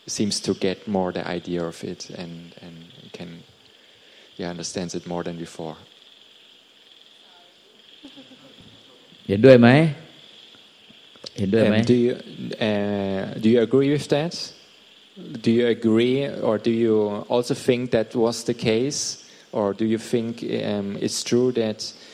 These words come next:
Speaker 1: um, it starts with peace and, and not, like, with thinking? Like, to understand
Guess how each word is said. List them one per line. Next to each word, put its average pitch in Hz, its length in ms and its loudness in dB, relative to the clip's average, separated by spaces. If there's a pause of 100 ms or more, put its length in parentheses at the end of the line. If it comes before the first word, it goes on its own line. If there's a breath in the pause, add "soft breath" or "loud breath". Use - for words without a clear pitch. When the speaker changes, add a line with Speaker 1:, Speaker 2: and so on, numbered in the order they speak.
(260 soft breath)
Speaker 1:
um, 107 180 -4
it 104 140 -4
starts 110 520 -4
with 110 200 -2
peace 117 500 -2
and, 98 520 -6 (680 soft breath)
and 110 160 -4
not, 107 180 0
like, 101 240 -2
with 104 120 -2
thinking? 120 600 -4 (1300)
Like, 107 180 -2
to 123 120 0
understand 110 640 -2